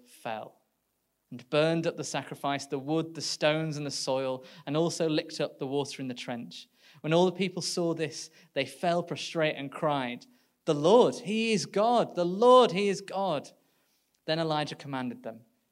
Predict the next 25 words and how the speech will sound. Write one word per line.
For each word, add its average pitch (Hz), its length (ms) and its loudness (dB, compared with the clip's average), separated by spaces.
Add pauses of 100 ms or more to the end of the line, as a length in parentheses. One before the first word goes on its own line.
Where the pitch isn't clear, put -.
"Seize 170 380 -4
the - 80 -8
prophets - 320 -16
of - 80 -20
Baal. 117 340 -10
Don't 135 200 -6
let 147 160 -8
anyone 147 280 -8
get 135 140 -4
away." 113 380 -8 (340)
They 131 140 -8
seized 151 480 -6
them, 147 240 -10 (160)
and 131 100 -8
Elijah 131 420 -4
brought 139 320 -4
them 139 160 -8
down 127 280 -6
to - 80 -20
the 123 80 -16
Kishon 139 360 -12
Valley 113 280 -10
and 113 120 -16
slaughtered - 420 -14
there. 120 200 -20